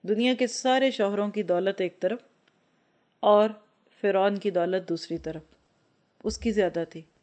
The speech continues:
लेकिन बीबी आसिया को जिस दिन बात समझ आ गई ना कि ला इलाहा इल्लल्लाह, अल्लाह कौन है, अल्लाह के साथ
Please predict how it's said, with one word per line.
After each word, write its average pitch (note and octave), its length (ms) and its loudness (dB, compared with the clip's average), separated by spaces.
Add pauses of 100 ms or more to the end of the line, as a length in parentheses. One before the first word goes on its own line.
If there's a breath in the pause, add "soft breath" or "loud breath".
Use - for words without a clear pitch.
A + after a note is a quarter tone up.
(600 soft breath)
लेकिन C4 300 6
बीबी A#3 260 4
आसिया G#3 360 4
को A3+ 120 0
जिस G3 240 -2
दिन G3 220 -6
बात F#3 260 4
समझ G3 360 -2
आ F3 120 2
गई F#3 180 -4
ना A#3 120 -4
कि A3 140 -4
ला F#3 240 0
इलाहा F#3+ 360 2
इल्लल्लाह, E3 460 -6 (600)
अल्लाह G3 280 0
कौन G#3 400 0
है, B3+ 120 2
अल्लाह F#3 300 -2
के F#3 140 -4
साथ G3 300 2